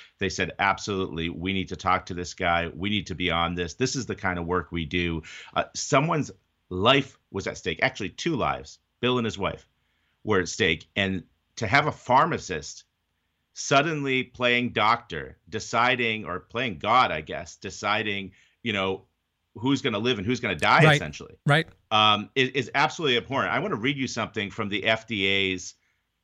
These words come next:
Speaker 1: own website. This is directly from the F D A's website, okay?
Speaker 2: Mm-hmm.
Speaker 1: Why, why, it's an F A Q sheet they have up there. It says, "Why might an approved drug be used for an unapproved use? From the F D A perspective, once the F D A approves a drug,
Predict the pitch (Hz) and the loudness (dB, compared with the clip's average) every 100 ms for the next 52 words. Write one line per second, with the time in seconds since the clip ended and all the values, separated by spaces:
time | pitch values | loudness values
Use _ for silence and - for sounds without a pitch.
0 | _ _ _ _ _ 135 175 143 156 131 | _ _ _ _ _ 2 2 4 4 4
1 | 92 64 - 107 131 120 120 139 175 - | -6 -8 -8 -8 -4 2 2 2 -2 -4
2 | 131 123 123 110 104 101 90 - 67 73 | 0 0 0 -2 -2 -4 -6 -6 -8 -4
3 | 95 98 - - 143 151 - - - 104 | -2 -2 -2 0 2 0 -4 -16 -10 4
4 | 143 170 - 104 123 175 208 - 135 123 | 8 8 4 2 6 6 4 -4 -4 -2
5 | 135 147 160 143 - 127 - 98 85 90 | -2 0 -2 -2 -2 -2 -2 -6 -4 -2
6 | 87 80 78 78 - - 131 107 92 117 | -2 -2 -8 -12 -14 -6 -4 -4 -2 4
7 | 156 202 165 151 151 139 - 143 151 123 | 6 4 0 0 0 -2 -4 -2 -2 -2
8 | 110 101 98 - 98 104 113 120 - 104 | 0 0 0 -4 -6 -2 0 -2 -4 -6
9 | 104 101 104 - 104 92 147 120 - - | -2 -2 -4 -4 -6 -2 0 0 -2 -16
10 | _ _ - _ - 135 139 139 160 - | _ _ -20 _ 0 4 4 4 2 2
11 | 190 160 156 156 - 98 - 87 80 - | 0 0 0 -8 -4 -4 -2 -6 -6 -4
12 | 98 147 - 170 156 147 143 123 110 - | 0 0 0 0 0 0 -2 -2 -2 -4
13 | 151 165 156 160 117 95 82 | -2 -2 -2 -6 -2 0 0